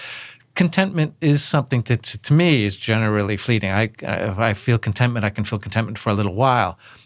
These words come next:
But because I think most of us, or maybe all of us, are future-oriented, we're involved in projects that project us out into the future, our friendships, our careers, things like that,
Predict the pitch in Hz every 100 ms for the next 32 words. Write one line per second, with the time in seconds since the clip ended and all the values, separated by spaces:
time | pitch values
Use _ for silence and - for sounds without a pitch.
0 | _ - 147 147 147 - 175 175 151 -
1 | 123 - 127 - 131 127 123 - 110 104
2 | - 107 95 107 156 156 110 101 - -
3 | - - _ - 120 - - 160 - 120
4 | 135 127 101 - 104 - - - 117 104
5 | 117 110 98 - - 120 110 110 104 -
6 | - 98 - 107 101 117 110 107 98 90
7 | - 151 123 95 87 - - 101 95 98
8 | 95 104 92 - 98 98 95 90 - 92
9 | 85 92 - 131